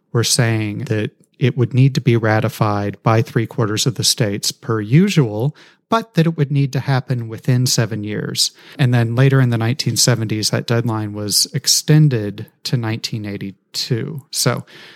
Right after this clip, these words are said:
here's what it, the, the meat of the Equal Rights Amendment. It says, Section one,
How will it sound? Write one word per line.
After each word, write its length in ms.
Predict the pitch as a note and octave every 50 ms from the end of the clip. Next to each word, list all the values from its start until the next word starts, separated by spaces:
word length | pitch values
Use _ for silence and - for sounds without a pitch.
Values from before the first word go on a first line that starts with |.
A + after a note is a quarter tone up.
| - _ _ _
here's 280 | - D#3 D#3 C#3+ -
what 100 | - C#3+ B2+
it, 220 | B2 - - - _ _ _ _ _ _ _ _ _ _ - _
the, 260 | A#2+ A2+ G#2 A2 - -
the 120 | C3 C3
meat 360 | B2+ C#3+ D3+ C#3+ D3 - _ _ _ _
of 300 | - B2 A#2+ G#2+ - - _
the 320 | - A#2 A2 A2 G#2+ G#2+ - _ _ _
Equal 320 | C#3 A#2+ - - B2 A2
Rights 260 | G#2 G2+ - - -
Amendment. 380 | A2+ G#2 G2 G2 G2+ G#2 - -
It 100 | B2 -
says, 360 | - - B2 A2 G#2 G#2 -
Section 440 | - - - D3 C#3+ - - D#3 C3
one, 240 | A#2+ A#2+ A#2+ A#2+